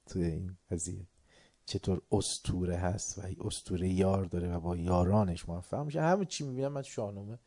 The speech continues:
رگه هاش، رگه های شاهنامه رو می‌بینم. هیچ قسمتش، هیچ دیالوگش، دیالوگ معنی اون جمله بندیش، واقعیت نداره.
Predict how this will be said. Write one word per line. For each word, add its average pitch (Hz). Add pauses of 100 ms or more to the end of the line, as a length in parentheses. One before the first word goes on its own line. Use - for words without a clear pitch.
(400)
رگه 110
هاش، 110
رگه 101
های 107
شاهنامه 95
رو 95
می‌بینم. 90 (1080)
هیچ - (580)
قسمتش، 165
هیچ - (2250)
دیالوگش، 123 (320)
دیالوگ 107
معنی 101
اون 110 (400)
جمله 98
بندیش، 90
واقعیت 110
نداره. 85